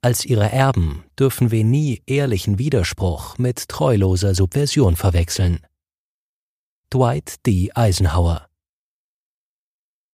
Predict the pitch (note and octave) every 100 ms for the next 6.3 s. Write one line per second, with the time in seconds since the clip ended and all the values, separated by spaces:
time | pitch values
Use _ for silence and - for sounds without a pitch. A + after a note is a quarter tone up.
0 | _ _ _ - C3 A#2+ A#2 E3 C#3+ D#2
1 | D2+ - F#2+ E2 G#2 G#2+ F2+ - A2+ G2
2 | - C3 B2 E2 - - - D3 - A#2+
3 | - C#3 C3+ A#2 - C3+ A#2 A2+ D3 C#3+
4 | G2+ - F#2 F2 F#2 G#2 A2 A2 A#2 A#2
5 | E2+ E2 - A2 - F#2+ E2 G#2+ F#2 F2
6 | E2+ F2+ D2+